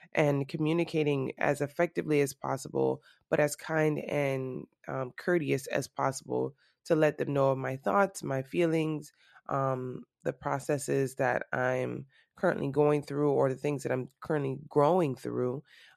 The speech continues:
um, to better assist and better help in fostering a more genuine relationship. And, you know, not being afraid of the drop-offs or the pauses or the, um, lack of interest because of, m-, you know,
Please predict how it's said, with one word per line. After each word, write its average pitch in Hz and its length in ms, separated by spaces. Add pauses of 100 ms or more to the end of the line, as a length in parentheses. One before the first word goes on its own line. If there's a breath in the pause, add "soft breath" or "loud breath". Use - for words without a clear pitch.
um, 139 320
to 156 140
better 160 760
assist 156 460
and 139 140
better 139 200
help 139 460
in 131 500 (400)
fostering 139 460
a 131 40
more 131 240
genuine 131 560
relationship. 127 680 (580 soft breath)
And, 185 360
you - 140
know, 170 120
not 165 320
being 156 180
afraid 151 320
of 143 80
the 143 100
drop-offs 127 720
or 131 460
the 123 380 (300 soft breath)
pauses 151 800
or 131 400
the, 127 440 (400 soft breath)
um, 127 360 (100)
lack 131 280
of 139 120
interest 135 540 (180)
because 143 640
of, 127 240
m-, 127 260 (140)
you 135 120
know, 120 220